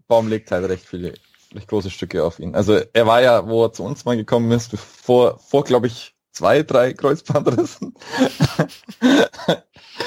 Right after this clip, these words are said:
war er ja wirklich gut. Äh, also se-, sehr zweikampfstark und gleichzeitig auch so ein bisschen kre-, kreativ, ein bisschen mit dem Zug nach vorne. Aber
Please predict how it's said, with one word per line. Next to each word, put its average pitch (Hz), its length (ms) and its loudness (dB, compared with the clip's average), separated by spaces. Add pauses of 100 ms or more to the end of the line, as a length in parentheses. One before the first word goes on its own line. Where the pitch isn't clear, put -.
(600)
war 139 220 4
er 139 120 4
ja 123 140 2
wirklich 123 380 -10
gut. 170 420 -10 (680)
Äh, 107 440 2
also 101 240 -2
se-, - 240 -8
sehr 107 220 -2
zweikampfstark 117 680 0
und 110 120 0
gleichzeitig 98 580 0
auch - 100 2
so - 160 -10
ein 87 40 -8
bisschen 95 440 -4 (280)
kre-, - 340 0
kreativ, 107 600 2
ein 107 120 -4
bisschen 104 320 0
mit 101 80 2
dem 95 140 -2
Zug - 220 -6
nach 101 120 0
vorne. 127 440 2 (1600)
Aber 98 640 4